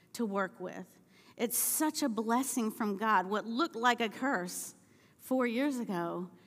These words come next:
is the greatest blessing right now for me. He even, people will say, "I've never heard a boss tell their employees that they love 'em before." And then they're like, "And you say it back."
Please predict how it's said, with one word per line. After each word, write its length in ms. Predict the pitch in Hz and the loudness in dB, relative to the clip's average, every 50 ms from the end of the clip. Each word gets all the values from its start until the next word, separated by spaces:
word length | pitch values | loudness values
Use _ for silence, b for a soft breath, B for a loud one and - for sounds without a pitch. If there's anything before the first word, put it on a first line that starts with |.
| B B B B B | B B B B B
is 180 | 196 208 202 | -6 -4 -2
the 120 | - 202 180 | -2 -4 -4
greatest 760 | 196 170 208 196 196 220 233 277 294 269 240 262 247 - - 196 | -4 -4 -6 -4 -4 0 2 2 2 4 2 0 -2 -2 -4 -4
blessing 440 | 214 220 226 - - 202 185 180 | -2 -2 -2 -2 -2 -2 -2 0
right 200 | 175 180 175 165 | 0 0 -2 -2
now 200 | 170 185 175 175 | 0 0 0 0
for 180 | 180 - 185 175 | -2 -4 -4 -4
me. 360 | 175 170 170 - - 185 190 - - - - - - B B B B B B B B B B B B B B B B - | -4 -4 -4 -6 -8 -8 -10 -12 -16 -20 -20 -20 -20 B B B B B B B B B B B B B B B B 0
He 300 | - 269 320 330 277 302 | 4 6 8 8 8 6
even, 240 | 302 269 285 262 254 | 4 4 4 4 4
people 320 | 247 254 311 - 294 277 247 | 4 4 4 4 6 6 4
will 80 | 240 | 4
say, 480 | 247 247 247 240 226 214 208 202 185 175 - - - - - - - - - - | 4 4 4 6 6 6 4 2 -2 -6 -8 -14 -20 -20 -20 -20 -20 -20 -16 -8
"I've 80 | - 196 | -4 0
never 200 | 240 311 330 277 | 2 2 2 2
heard 520 | 208 185 185 196 226 233 233 202 175 - - - - - - | 0 0 -2 0 0 -2 -2 -4 -6 -10 -12 -16 -20 -16 -10
a 80 | - 175 | -8 -6
boss 480 | 165 156 156 170 214 226 214 - - - | -6 -4 -4 -2 -2 -2 -4 -6 -10 -12
tell 260 | - - 208 202 208 196 | -10 -6 -4 -4 -2 -2
their 260 | 190 170 160 185 175 - - - - - | -4 -6 -6 -8 -12 -14 -20 -20 -18 -10
employees 560 | 202 185 170 - - 190 190 202 220 220 208 220 | -8 -8 -8 -6 -6 -6 -4 -2 -2 -4 -4 -6
that 120 | 170 - | -8 -8
they 140 | 165 160 156 | -8 -8 -8
love 260 | 156 156 160 190 220 | -8 -6 -6 -4 -2
'em 100 | 247 226 | -2 0
before." 540 | 196 175 - 175 156 139 139 151 151 - - - - b b b b b b b b b b b | -2 -2 -4 -6 -8 -8 -8 -10 -10 -12 -14 -16 -20 b b b b b b b b b b b
And 100 | 202 214 | -2 -2
then 120 | 202 190 | 0 0
they're 120 | 196 190 | 0 0
like, 220 | 175 175 170 160 - - | 0 -2 -2 -4 -6 -8
"And 160 | 185 180 190 | -6 -6 -4
you 80 | 202 247 | -4 -4
say 240 | 262 - 294 277 233 | -4 -2 -2 -2 -2
it 120 | 165 160 | -2 -4
back." 560 | 165 170 220 277 - - - - - - - | -6 -4 -4 -4 -6 -8 -14 -20 -20 -20 -20